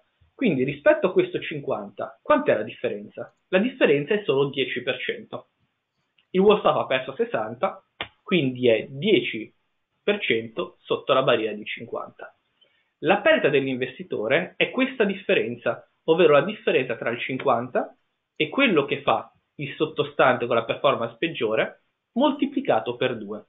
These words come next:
Quindi, se worst of ha perso il sessanta, siamo dieci per cento sotto il cinquanta, moltiplicato per due, la perdita dell'investitore è solo del venti per cento.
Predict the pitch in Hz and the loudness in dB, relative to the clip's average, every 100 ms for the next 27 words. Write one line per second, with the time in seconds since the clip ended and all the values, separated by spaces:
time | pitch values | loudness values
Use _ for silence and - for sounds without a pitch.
0 | _ _ _ _ - 214 127 101 - - | _ _ _ _ 0 2 2 -2 -8 4
1 | 220 214 190 277 302 - 170 165 160 160 | 6 8 6 2 2 0 -4 2 2 2
2 | 151 135 - 110 101 104 101 _ _ _ | -4 -6 -6 -6 -6 -10 -14 _ _ _
3 | _ _ _ _ _ _ - 175 139 120 | _ _ _ _ _ _ 0 4 4 4
4 | 117 131 208 285 269 196 180 - - 208 | -2 -2 -2 -2 -2 0 0 0 0 0
5 | 254 247 - - - 147 - 143 127 117 | 0 -4 -4 -4 -2 -2 -2 -4 -6 -6
6 | 104 113 - - _ _ - 294 254 165 | -8 -10 -14 -16 _ _ 0 2 2 -2
7 | 143 139 135 - - 117 123 107 170 - | -8 0 2 2 -2 -4 -4 -2 -4 -4
8 | _ _ _ _ _ 208 - 311 202 139 | _ _ _ _ _ 0 4 4 4 2
9 | 143 156 156 - 254 156 135 202 - 269 | 0 -2 -6 -6 -4 0 2 2 0 -4
10 | - 180 196 185 151 147 151 151 151 - | 0 0 2 0 -2 -4 -6 -4 -4 -4
11 | 104 - - | -10 -10 -16